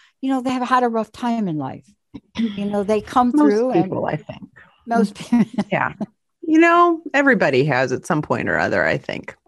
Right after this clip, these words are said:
Speaker 1: Yeah,
Speaker 2: Yeah.
Speaker 1: at least the people I hang out with, for sure.
Speaker 2: Yeah.
Speaker 1: But what happens when we understand the basics? Tell us about that.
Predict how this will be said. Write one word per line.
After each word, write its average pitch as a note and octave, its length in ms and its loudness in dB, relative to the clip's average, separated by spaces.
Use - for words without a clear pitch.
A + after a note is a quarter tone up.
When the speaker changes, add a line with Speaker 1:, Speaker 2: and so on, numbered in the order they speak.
Speaker 1:
Yeah, F#3 220 4
Speaker 2:
Yeah. F#3 60 4
Speaker 1:
at A#3+ 80 0
least C#4 220 0
the A#3 60 -4
people B3 360 4
I B3 160 6
hang F#3 260 0
out E3 220 -6
with, D#3 220 -6
for E3+ 140 -6
sure. D#3 340 -4
Speaker 2:
Yeah. E3 380 2
Speaker 1:
But D4+ 160 -2
what G#4 140 4
happens D4 500 -2
when G#3+ 140 -2
we G3+ 140 -4
understand F3+ 500 -6
the E3+ 60 -6
basics? D3+ 600 -8
Tell - 260 0
us D#4+ 180 -4
about F3 420 -2
that. G#2 260 -6